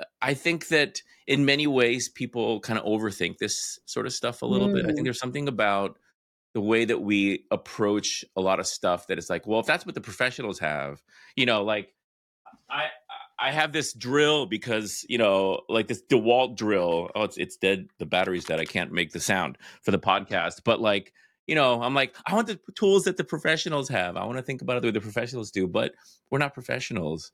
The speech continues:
Speaker 2: <laughs>
Speaker 1: You know, so, so just relax, enjoy your coffee,
Speaker 2: Just enjoy it.
Speaker 1: you know,
Speaker 2: <laughs>
Speaker 1: but keep trying new things.
Speaker 2: I love that. You mentioned shame, Nick,
Speaker 1: Mm.
Speaker 2: and I think that's really important, especially being Asian Americans. We have so much pressure. The fact that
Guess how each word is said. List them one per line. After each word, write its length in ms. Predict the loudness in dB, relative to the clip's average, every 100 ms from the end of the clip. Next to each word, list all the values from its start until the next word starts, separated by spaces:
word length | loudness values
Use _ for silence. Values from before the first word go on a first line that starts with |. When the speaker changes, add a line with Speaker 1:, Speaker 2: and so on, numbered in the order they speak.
| -4 -4
Speaker 2:
<laughs> 120 | 2 2 4 0 2 -2 2
Speaker 1:
You 80 | 2
know, 140 | 4 0 4
so, 240 | 4 4 0
so 260 | 2 2 4
just 200 | 2 2
relax, 400 | 2 2 0 -6
enjoy 180 | 0
your 160 | 0 0
coffee, 640 | 0 -2 -2 0 0 0
Speaker 2:
Just 140 | 0 2
enjoy 160 | 4
it. 260 | 4 4 0 0
Speaker 1:
you 80 |
know, 220 | 4 4 4
Speaker 2:
<laughs> 40 |
Speaker 1:
but 140 | 2
keep 160 | 0 -4
trying 260 | 0 -2 -2
new 80 |
things. 420 | -6 -8 -12 -20 -20 _ _ _ _ -2
Speaker 2:
I 60 |
love 360 | 2 4 4 2
that. 380 | 4 4 4 -2 -18 -20 -8
You 240 | 0 4 4
mentioned 640 | 4 2 0 2 2 0 -2 0
shame, 680 | 2 4 4 2 -2 -10 -14 _ _ -4 4
Nick, 260 | 6 6
Speaker 1:
Mm. 40 | 4
Speaker 2:
and 100 | 0
I 40 |
think 100 | 2
that's 320 | 4 4 4
really 180 | 2 2
important, 340 | 2 2 0 0
especially 380 | -2 0 0
being 240 | 2 2 2
Asian 380 | 4 4 4 0
Americans. 500 | 0 0 2 0 2
We 80 |
have 80 | 0
so 200 | 2 2
much 160 | 2 -2 0
pressure. 420 | 0 2 2 2 -2 -16 -4
The 100 | 0
fact 320 | 6 6 8
that 260 | 4 4